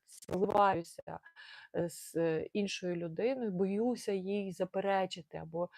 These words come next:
боюся сказати, що мені це не підходить. Тоді мій вибір взагалі буде неможливий, та? Я буду робити цей вибір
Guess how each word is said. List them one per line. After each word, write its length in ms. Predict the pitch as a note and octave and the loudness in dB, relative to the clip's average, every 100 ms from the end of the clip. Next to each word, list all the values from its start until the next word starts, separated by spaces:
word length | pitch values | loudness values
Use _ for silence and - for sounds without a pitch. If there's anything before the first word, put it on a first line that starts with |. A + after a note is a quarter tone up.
| - - - - | -18 -18 -8 -2
боюся 360 | G3 A#3 G#3+ | 2 2 0
сказати, 400 | - F#3+ G#3 G#3 | -4 0 0 0
що 180 | F#3+ G3 | -6 -4
мені 180 | G3 G#3 | 0 0
це 140 | G3+ | 0
не 120 | F#3+ | -2
підходить. 680 | F#3 F#3 - F3+ F3 D#3+ D3 - _ - _ _ | -4 -10 -4 0 2 2 0 -8 _ -20 _ _
Тоді 260 | G3+ A3 | 2 4
мій 160 | C#4+ C#4+ | 4 2
вибір 420 | A3+ C#4 B3+ A#3+ | 6 6 8 8
взагалі 400 | F#3+ G3+ G3 A#3 | 6 2 2 2
буде 320 | G3 G3+ F#3 E3+ | 2 4 2 0
неможливий, 840 | E3+ F#3 F#3 F#3 F#3+ F#3 D3 D3+ - | 0 2 2 2 4 6 4 2 0
та? 140 | G3 | 2
Я 100 | G#3 | 4
буду 220 | G3+ G#3 | 2 6
робити 440 | A3 G3 A3+ A#3 F#3+ | 6 10 10 8 0
цей 180 | G3+ F#3+ | 0 4
вибір 380 | G#3 C#4 C4+ | 4 6 2